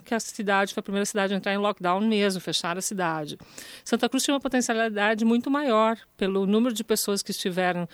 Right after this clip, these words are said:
janeiro e fevereiro no exterior, que passaram o final de ano, né? Nós temos aqui pessoas que são de outros países, que passaram as festas de final de ano e retornaram. E essas pessoas também aderiram à questão do isolamento, né?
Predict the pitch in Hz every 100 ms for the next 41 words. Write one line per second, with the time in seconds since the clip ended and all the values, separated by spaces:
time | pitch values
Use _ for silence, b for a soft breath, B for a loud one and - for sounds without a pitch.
0 | B - 190 202 190 202 208 185 175 180
1 | 180 - 170 160 170 214 - 220 202 -
2 | 196 220 220 196 175 180 170 180 226 214
3 | 156 165 - 175 165 165 175 180 B B
4 | B - 190 - 180 170 208 - 202 185
5 | 208 185 165 175 165 - 190 165 180 190
6 | 180 175 185 - 180 175 180 170 185 175
7 | 170 175 185 190 B B 214 202 208 233
8 | 226 208 196 147 B B B 202 185 -
9 | 226 - 220 233 247 254 269 247 277 240
10 | 196 - 190 165 170 170 165 151 143 -
11 | 143